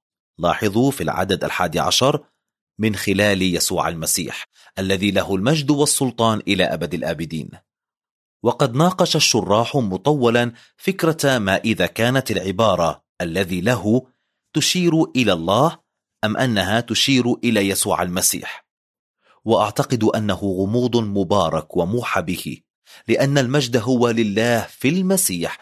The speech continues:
وللمسيح في الله. لذا أريد أن أمجد الله في كل ما أفعل، فإن أكلت أو شربت، كما جاء في رسالة كورنثوس الأولى الأصحاح العاشر والعدد الحادي والثلاثين،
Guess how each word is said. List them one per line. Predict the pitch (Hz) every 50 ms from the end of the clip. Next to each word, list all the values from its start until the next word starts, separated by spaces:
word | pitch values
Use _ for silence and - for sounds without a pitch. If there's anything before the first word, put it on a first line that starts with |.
| _ _ _ -
وللمسيح | 101 110 117 143 196 214 220 208 208 196 - - 196 190 202 208 - - _ _ _ _
في | - - 110
الله. | 92 90 82 76 - - - - _ _ _ _ _ _ _ _ _ _ _ _ _ _ _ -
لذا | 117 120 101 92 92 87 80 76 _ _ _ _ _ _ _ - -
أريد | 120 117 110 113 127 139 127
أن | 131 135 - 131 131 -
أمجد | 123 120 120 127 117 113 117 107 113
الله | 107 101 104 110 110 101 107 104
في | - - 110
كل | 104 - - 104 98 101
ما | 92 92 92 - -
أفعل، | 90 - - 78 80 78 - _ _ _ _ _ _ _ _ _ _ _ _ _ _ _ _
فإن | - - 110 104 131 131 -
أكلت | - - - 165 170 160 170 -
أو | 143 139 - 127 143 147
شربت، | 139 - - 139 135 156 190 190 - - - 92 78 - -
كما | - 90 87 85
جاء | 82 - 95 95 - 87
في | - - 104 95
رسالة | 87 87 - - 98 98 98 95 - 110
كورنثوس | 107 - 98 95 104 110 107 - 107 - -
الأولى | 92 - - 123 113 95 98 98 95 - - - - - _ -
الأصحاح | 92 90 - 82 - - - 107 - -
العاشر | - 80 78 92 104 110 - - 147 127
والعدد | 98 85 80 76 76 92 98 92 92 80 -
الحادي | - - - - 90 82 90
والثلاثين، | 82 87 - - - 90 87 87 - - 110 117 135 143 135